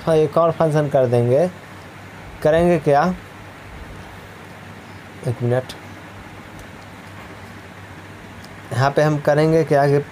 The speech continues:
पहले हम जाएंगे अपने file। देखिए यहाँ इसका, ये जो हमारा work हो रहा है, ये जो इस इंटरनल, इसका जो memory, इसका जो है internal card, जो इसका storage है,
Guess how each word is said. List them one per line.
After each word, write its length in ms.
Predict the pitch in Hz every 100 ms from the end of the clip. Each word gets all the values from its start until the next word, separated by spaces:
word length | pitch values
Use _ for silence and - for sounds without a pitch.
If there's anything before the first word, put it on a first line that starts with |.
| -
पहले 300 | 143 151 175
हम 240 | 175 170
जाएंगे 520 | 156 151 151 151 160 214 - - - - - -
अपने 520 | 151 143 - 156 180 196 -
file। 300 | 165 143 120
देखिए 280 | 143 160 165
यहाँ 240 | 151 151 -
इसका, 340 | 151 - 190 180 143 165
ये 180 | 165
जो 160 | 156 170
हमारा 340 | 156 156 151 151
work 300 | 143 - 180
हो 160 | - 139
रहा 220 | 127 123
है, 180 | 165 180 - - - - 139
ये 300 | 147 170 170
जो 380 | 165 170 156 - 175 - - - -
इस 380 | 170 - - - - - - - 156 156 - - - - - -
इंटरनल, 680 | 151 143 156 170 185 190 180 180
इसका 340 | 156 - 165
जो 160 | 160 160
memory, 460 | 156 156 156 165
इसका 340 | 160 143 - 156
जो 160 | 151 156 151 160 - - - - - -
है 400 | 139 135 143 151
internal 460 | 143 151 160 170
card, 380 | 151 123 123 135 175 - - - - -
जो 100 | 135
इसका 520 | 147 - 165 156 156
storage 440 | 156 - 160 185 156
है, 300 | 151 139